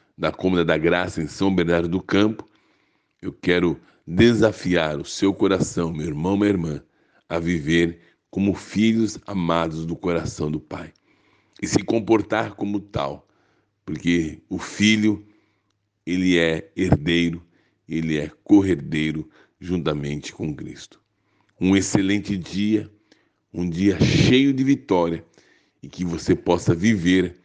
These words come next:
verdadeiramente como filho de Deus, para a glória do Pai. Um beijo no seu coração e até já já.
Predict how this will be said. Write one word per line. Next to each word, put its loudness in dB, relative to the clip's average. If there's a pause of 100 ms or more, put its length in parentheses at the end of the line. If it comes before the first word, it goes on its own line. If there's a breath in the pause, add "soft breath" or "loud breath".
(460)
verdadeiramente 0 (400)
como -2
filho -4
de -4
Deus, -6 (680)
para 4
a 2
glória -2
do -6
Pai. -16 (1200)
Um 2
beijo 4
no 2
seu 4
coração 0 (500)
e 0
até -2 (500)
já -2
já. -8